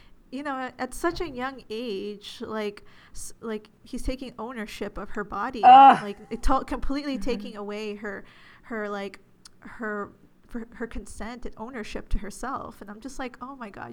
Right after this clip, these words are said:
Speaker 1: you are such a shitty little kid." And
Speaker 3: They've absorbed these scripts, right? They've absorbed what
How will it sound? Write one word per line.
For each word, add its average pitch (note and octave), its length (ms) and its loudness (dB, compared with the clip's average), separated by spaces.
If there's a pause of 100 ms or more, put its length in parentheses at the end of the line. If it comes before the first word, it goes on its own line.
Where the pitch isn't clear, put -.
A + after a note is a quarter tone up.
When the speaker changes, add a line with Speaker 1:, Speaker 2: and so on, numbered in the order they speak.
Speaker 1:
you A3+ 100 -12
are G#3+ 120 -12
such B3+ 260 -12
a B3 40 -14 (100)
shitty G3 260 -12
little - 220 -18 (100)
kid." - 260 -18 (100)
And G3 280 -16 (800)
Speaker 3:
They've A3+ 180 -4 (100)
absorbed A3+ 380 -6
these A#3 180 -6
scripts, - 540 -8
right? G#3 280 -6
They've G3+ 200 -10 (100)
absorbed G3 460 -6
what F#3 280 -6